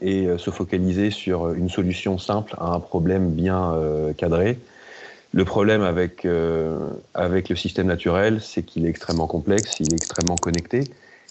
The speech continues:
Et donc, on a besoin d'avoir une vision vraiment systémique, euh, et transdisciplinaire.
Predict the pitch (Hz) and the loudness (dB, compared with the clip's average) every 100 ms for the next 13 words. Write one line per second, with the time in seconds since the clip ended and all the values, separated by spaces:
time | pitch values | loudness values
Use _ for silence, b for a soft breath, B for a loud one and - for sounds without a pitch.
0 | B 85 95 95 95 95 117 127 107 107 | B 0 2 0 0 2 2 2 2 2
1 | 110 101 92 98 95 90 90 87 92 92 | 2 2 2 2 2 0 -2 -2 -2 -2
2 | 98 95 87 90 110 117 101 - 98 110 | 0 0 0 0 0 -2 -6 -2 0 0
3 | 117 - _ B B B B B B 92 | -2 -10 _ B B B B B B -4
4 | 90 90 82 - - - - - 98 - | -2 0 0 0 -2 -6 -8 -4 -4 -2
5 | - 98 92 95 87 87 90 110 | 0 2 2 0 -2 0 2 0